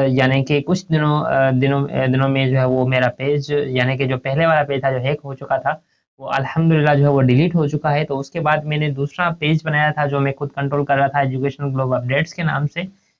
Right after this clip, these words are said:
तो उसका मैंने अभी पेज का name जो है change करके educational globe रख दिया है। अगर आप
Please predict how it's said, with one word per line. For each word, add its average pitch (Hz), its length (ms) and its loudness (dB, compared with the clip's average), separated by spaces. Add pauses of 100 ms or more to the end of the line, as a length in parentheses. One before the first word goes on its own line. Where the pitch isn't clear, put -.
(220)
तो - 60 -20
उसका 180 380 -4
मैंने 175 260 2
अभी 165 200 4
पेज 156 400 2
का 156 140 -2
name 147 300 2
जो 147 80 2
है 143 120 2
change 147 340 -2
करके 143 220 -2
educational 139 500 -2
globe 139 360 0
रख 135 80 2
दिया 135 260 2
है। 139 100 0
अगर 139 200 2
आप 131 220 2